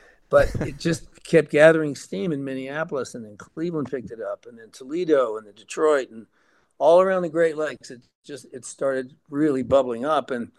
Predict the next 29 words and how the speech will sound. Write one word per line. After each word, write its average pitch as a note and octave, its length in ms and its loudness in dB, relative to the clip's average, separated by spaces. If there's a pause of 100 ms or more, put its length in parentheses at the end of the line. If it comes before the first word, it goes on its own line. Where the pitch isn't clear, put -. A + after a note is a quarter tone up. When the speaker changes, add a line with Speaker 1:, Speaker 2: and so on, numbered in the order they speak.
(160)
Speaker 1:
so - 180 -4
the C#3 120 0
record G3 340 6
company, B2 400 -6
in B2 80 -6
their B2+ 140 -4
infinite C3+ 600 -6
corporate C#3+ 460 -2
wisdom, C3+ 600 -4 (340)
did C#3 300 0
a - 100 -4
hack F3 480 0 (100)
job B2+ 320 4
edit C#3 300 0
on A2 100 -2
the A2 160 -8
end D3 160 -4
of G#2+ 120 -4
it G#2 120 -10
to B2 80 -12
bring B2+ 240 -4
it A#2+ 100 -4
down C3 240 -4
under, A#2+ 300 -6 (400)
under B2+ 220 -4
four C3 320 -2
minutes. C3 560 -4 (680)
And B2 360 -2 (340)
it's - 320 -4